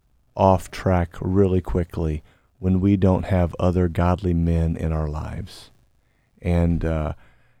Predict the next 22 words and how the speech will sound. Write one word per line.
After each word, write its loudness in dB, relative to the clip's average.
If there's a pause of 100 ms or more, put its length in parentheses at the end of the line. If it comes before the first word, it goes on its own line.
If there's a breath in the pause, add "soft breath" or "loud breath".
and 0
so, 4
Gus, 4 (100)
I, -4 (200)
when 2
I 6
hear 4
your 4
story, -2
it, -2
it, -6 (200 loud breath)
this 4
is 2
what 6
I 4
hear. -2 (280)
I 2
hear 6
a 2
God 4
of 0
redemption. -2